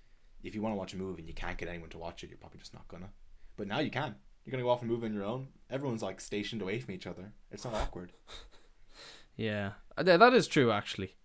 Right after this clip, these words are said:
Speaker 2: That is true.
Speaker 1: So there you go. Perfect. All it took was a pandemic.
Speaker 2: Uh, all it took was a pandemic. Um, look, I think we're, we can wrap it up there. I think we've talked about it enough.
Speaker 1: Yeah, perfect.
Speaker 2: Um, thanks for having, or thanks for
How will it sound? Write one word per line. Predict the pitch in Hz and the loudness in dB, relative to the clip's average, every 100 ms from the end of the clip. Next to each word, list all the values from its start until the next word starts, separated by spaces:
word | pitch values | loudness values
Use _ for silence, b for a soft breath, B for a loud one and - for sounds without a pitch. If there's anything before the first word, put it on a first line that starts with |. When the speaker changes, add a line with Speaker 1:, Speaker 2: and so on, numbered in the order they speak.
| - _ _ _ | -20 _ _ _
Speaker 2:
That | - 156 | 0 0
is | 117 | 0
true. | - 87 - _ | -2 -4 -4 _
Speaker 1:
So | - 117 | -10 -6
there | 127 | -4
you | 127 | -2
go. | 95 | -4
Perfect. | 90 - 139 - 175 - - | -6 -4 -4 -6 -12 -14 -8
All | 117 131 | -2 -2
it | 135 | 0
took | 135 | -4
was | 113 | -4
a | 95 | -6
pandemic. | - 101 90 80 85 - | -4 -4 -4 -8 -12 -6
Speaker 2:
Uh, | - 143 | 0 2
all | - 170 | 4 4
it | 156 | 4
took | 147 | 0
was | 127 117 | 0 -4
a | - | -2
pandemic. | 117 110 104 104 98 - - | 0 0 0 0 -4 -8 -4
Um, | 120 120 117 117 113 110 - | 0 4 4 4 0 -4 -6
look, | - 143 | 0 2
I | |
think | 131 165 | 2 2
we're, | 147 127 - | 2 0 0
we | 135 | -2
can | 127 123 | 0 2
wrap | 123 120 | 2 2
it | 120 | -2
up | 113 | 2
there. | 127 127 | 4 4
I | |
think | 107 117 | 4 0
we've | 110 | -4
talked | - 120 117 | 0 2 2
about | 117 120 | 0 0
it | 117 110 | 2 2
enough. | 110 120 135 - - | 0 -2 -2 -8 -4
Speaker 1:
Yeah, | 156 | -2
perfect. | 131 151 170 107 | 0 -2 -4 0
Speaker 2:
Um, | 120 117 113 107 104 110 - - | 4 4 4 2 -2 -8 -10 0
thanks | 135 131 | 2 2
for | 127 | 4
having, | 131 127 110 - | 6 6 2 -4
or | 110 - - | -4 -6 -6
thanks | 110 110 | -4 -2
for | 107 | -2